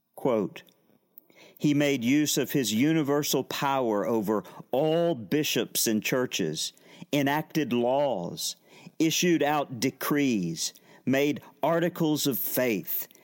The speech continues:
and imposed them on men's consciences, and obliged all to submit to his hellish principles and practices. And this, as it may be applied to Muhammad, the Eastern Antichrist,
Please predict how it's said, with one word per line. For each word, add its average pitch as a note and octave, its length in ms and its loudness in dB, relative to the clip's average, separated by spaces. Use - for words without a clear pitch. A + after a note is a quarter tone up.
and D3+ 140 2
imposed C#3+ 720 0
them A#2+ 260 2
on A#2 280 2
men's D3 400 0
consciences, - 1200 -2
and D3+ 140 2
obliged C#3+ 640 0
all F3 340 2
to F3+ 160 0
submit C3+ 680 0
to B2 120 0
his A#2 340 0
hellish E3+ 680 0
principles A2+ 760 -2
and F#2 160 -2
practices. - 840 -6
And B2+ 200 0
this, C3+ 560 0
as C3+ 180 0
it C3 100 2
may C#3 180 2
be C3 160 2
applied B2+ 420 -2
to C3 100 0
Muhammad, A2 640 0
the G#2 240 -2
Eastern C#3+ 520 2
Antichrist, F#2 1080 -2